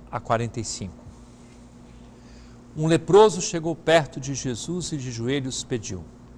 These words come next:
"Se queres, tem o poder de curar-me."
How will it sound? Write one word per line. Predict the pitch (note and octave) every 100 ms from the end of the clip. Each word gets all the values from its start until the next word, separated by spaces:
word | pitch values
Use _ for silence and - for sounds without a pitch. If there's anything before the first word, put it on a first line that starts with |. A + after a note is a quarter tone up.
| - - - - - - - - -
"Se | - -
queres, | - C#3+ D#3+ D#3+ - - - - - - - - - - - -
tem | C#3+
o | C#3
poder | C#3 B2+ D3
de | D3
curar-me." | - C3 A2+ G2